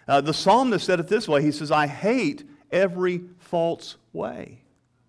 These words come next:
Well, why? Because it leads men in a damning direction. That's why. Fifty-one percent.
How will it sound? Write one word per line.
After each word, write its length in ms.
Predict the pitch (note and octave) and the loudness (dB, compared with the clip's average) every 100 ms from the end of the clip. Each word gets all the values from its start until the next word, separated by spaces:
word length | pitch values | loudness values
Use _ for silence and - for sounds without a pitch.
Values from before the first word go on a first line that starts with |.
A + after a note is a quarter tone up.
| _ _ _ _ _ _ _ _ - | _ _ _ _ _ _ _ _ -20
Well, 340 | - C3+ D#3+ | -14 -6 -2
why? 420 | F3 G#3+ C3+ - _ _ _ _ _ _ _ _ _ B2 | 0 -2 -4 -14 _ _ _ _ _ _ _ _ _ -8
Because 280 | C3+ D3 | -4 -4
it 80 | B2+ | -4
leads 400 | C3+ D3+ D#3 D3 | -2 -2 -2 -6
men 220 | D3 D3 | -6 -4
in 120 | C#3 A2 | -2 -4
a 60 | |
damning 460 | G#2+ B2 C3+ B2+ A#2+ | -6 -6 -4 -4 -6
direction. 460 | B2+ C3 B2+ - | -8 -10 -12 -14
That's 240 | G2+ G#2+ - | -12 -12 -14
why. 200 | - - _ _ _ _ _ _ _ _ _ _ | -20 -20 _ _ _ _ _ _ _ _ _ _
Fifty-one 420 | - A3 G#3+ G#3+ | -6 -2 0 0
percent. 600 | G#3 F3+ - G3 - - | 0 -6 -6 -8 -10 -16